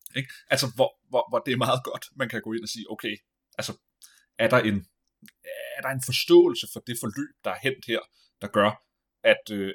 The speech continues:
at du ikke skal i spillet to år?" Men man kan jo godt sætte straframmen for at kaste ting efter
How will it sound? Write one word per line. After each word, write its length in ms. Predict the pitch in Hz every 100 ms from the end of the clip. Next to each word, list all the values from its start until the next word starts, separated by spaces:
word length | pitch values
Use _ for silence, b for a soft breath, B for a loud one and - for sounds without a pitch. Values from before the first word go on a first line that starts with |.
| 101
at 60 | -
du 60 | 117
ikke 160 | 117 120
skal 140 | - 101
i 60 |
spillet 220 | 120 104 95
to 60 | 117 98
år?" 60 | - B -
Men 100 | 120
man 120 | 104
kan 100 | 104
jo 60 | 95
godt 120 | 127
sætte 160 | - 127
straframmen 400 | - 120 127 104 -
for 60 | 107
at 80 | -
kaste 180 | 101 -
ting 100 | 131
efter 140 | 101